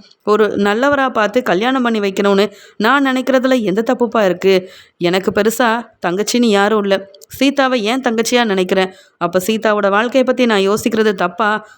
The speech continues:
அதை இந்த மீனா சீதான்னு யாருமே புரிஞ்சுக்க மாட்டேங்கிறாங்க,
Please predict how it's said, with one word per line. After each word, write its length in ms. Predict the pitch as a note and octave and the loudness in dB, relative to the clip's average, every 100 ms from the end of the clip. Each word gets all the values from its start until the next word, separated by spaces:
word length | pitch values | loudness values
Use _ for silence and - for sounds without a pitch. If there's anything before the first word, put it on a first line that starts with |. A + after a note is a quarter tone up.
| _ | _
அதை 260 | - D#3 F#3 | -6 0 0
இந்த 140 | G3+ | 0
மீனா 440 | F#3+ G3+ A3 G#3 G#3+ | -2 -2 0 -2 -2
சீதான்னு 340 | A3+ A3 G#3 A3 | -2 -2 0 -2
யாருமே 460 | F#3 G3 D4+ C#4 | 0 0 0 0
புரிஞ்சுக்க 400 | C4+ B3 B3 A#3 A3+ | 0 0 0 2 0
மாட்டேங்கிறாங்க, 540 | G#3+ G#3+ G#3 G#3 A#3 | 0 0 0 0 -2